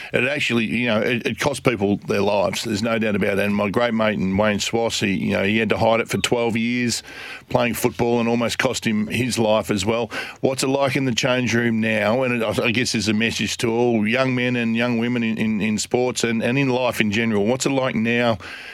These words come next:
in that change room, mate, where you're at? Is it a lot more acceptable and we're normalising the conversation around mental health, but it's okay to put your hand up and say, "I'm not okay"?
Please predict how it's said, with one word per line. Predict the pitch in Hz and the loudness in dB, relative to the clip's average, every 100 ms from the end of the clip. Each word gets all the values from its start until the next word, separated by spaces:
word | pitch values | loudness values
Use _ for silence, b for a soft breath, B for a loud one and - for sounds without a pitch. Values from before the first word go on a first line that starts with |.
| B B - | B B -2
in | 156 | 0
that | 160 - | 0 -2
change | - 127 127 110 | 0 0 2 0
room, | 113 107 | 0 2
mate, | 101 104 | 2 2
where | 110 | 0
you're | 107 110 117 117 | 0 0 2 2
at? | 113 107 | 0 0
Is | 104 98 | -2 -2
it | 110 - - - 80 | -4 -6 -12 -4 -2
a | 113 | 0
lot | 123 135 | 0 0
more | 143 | 0
acceptable | 131 - 131 113 98 110 110 110 | 0 -2 -4 -2 0 2 2 2
and | 107 | 0
we're | 110 | 0
normalising | 113 127 131 120 113 110 107 | 0 2 2 2 2 2 0
the | 101 | 0
conversation | 107 110 101 - 104 101 107 | 0 0 0 0 0 0 0
around | 104 104 | 0 0
mental | 107 98 | 0 0
health, | - 110 101 | 0 0 0
but | 98 | 0
it's | 107 110 | 0 0
okay | 123 - 117 117 | -2 0 0 2
to | 101 | 2
put | 131 104 | 0 0
your | 90 | 0
hand | 120 120 | 0 0
up | 98 - | -2 -2
and | 101 | -2
say, | - 104 | 2 2
"I'm | 101 110 | 2 2
not | 113 107 | 0 2
okay"? | 92 87 98 92 - | 0 2 0 0 -6